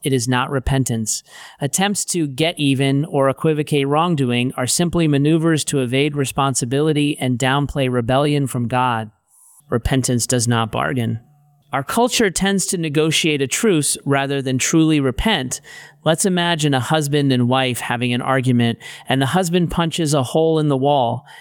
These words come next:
She's upset, and he's obviously upset. He turns to her and says, "I'm sorry.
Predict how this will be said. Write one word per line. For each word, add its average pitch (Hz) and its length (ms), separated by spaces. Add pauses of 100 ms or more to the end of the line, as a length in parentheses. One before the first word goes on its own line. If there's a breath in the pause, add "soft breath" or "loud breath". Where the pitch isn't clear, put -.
(240 loud breath)
She's 190 320
upset, 208 480 (200)
and 127 100
he's 135 160
obviously 143 540
upset. 127 520 (500)
He 131 140
turns 202 380
to 143 120
her 127 220
and 123 160
says, 113 400 (260 loud breath)
"I'm 127 160
sorry. 156 560